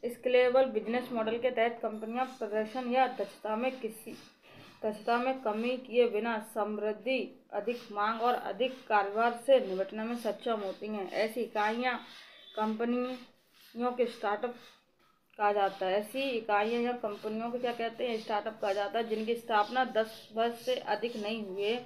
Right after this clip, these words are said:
हों और जिनका वार्षिक turnover सौ करोड़ रुपए से अधिक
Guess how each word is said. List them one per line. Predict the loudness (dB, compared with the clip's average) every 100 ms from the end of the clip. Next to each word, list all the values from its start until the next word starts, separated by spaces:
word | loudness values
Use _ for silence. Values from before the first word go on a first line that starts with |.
| -12 -20 -20 -14 0
हों | 2 6
और | 4
जिनका | 4 0 2
वार्षिक | 4 6 4 4 -4 0
turnover | -2 0 2 4 4 4 -4 -14 -16 -16 -14 -2
सौ | 2 2
करोड़ | 4 6 6 6
रुपए | 4 4 4 4
से | 4
अधिक | 4 2 0 -2